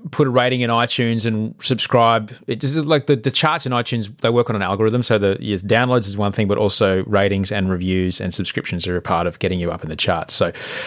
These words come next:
a big thank you to everybody that did that. I do like to read out the, those as a bit of an incentive, hopefully get you to, you know, communicate to me more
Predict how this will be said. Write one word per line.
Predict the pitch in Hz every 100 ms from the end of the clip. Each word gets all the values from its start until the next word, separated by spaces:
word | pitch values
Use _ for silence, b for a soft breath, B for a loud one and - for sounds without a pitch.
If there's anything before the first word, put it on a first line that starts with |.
| -
a |
big | 104 139
thank | 139 120
you |
to | 117
everybody | 120 107 110
that | 104
did | 127 135
that. | 131
I | 113
do | 107
like | 110 107
to | 104
read | 104 104
out | 104 98 113
the, | 104 104 107
those | 107 104
as | 104
a |
bit | 107
of | 104
an | 104
incentive, | - 151 147 139
hopefully | 113 - 107
get | 101 -
you | 104
to, | - B B
you | -
know, | 101 98
communicate | - 110 107 104 95
to | 104
me |
more | 98 101 101